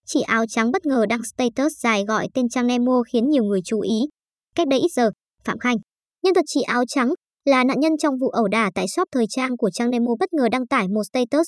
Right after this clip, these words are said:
dài về câu chuyện ồn ào vừa qua. Đặc biệt, dù hôm trước vừa nhắn nhủ cộng đồng mạng hãy bình tĩnh, không nên kích động mà để pháp luật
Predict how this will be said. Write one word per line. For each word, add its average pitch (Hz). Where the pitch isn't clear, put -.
dài 226
về 208
câu 247
chuyện -
ồn 208
ào 208
vừa 196
qua. 226
Đặc 254
biệt, 254
dù 262
hôm 311
trước -
vừa 247
nhắn 202
nhủ 269
cộng 196
đồng 208
mạng 202
hãy 254
bình 226
tĩnh, 233
không 339
nên 320
kích 370
động 269
mà 208
để 214
pháp 359
luật 254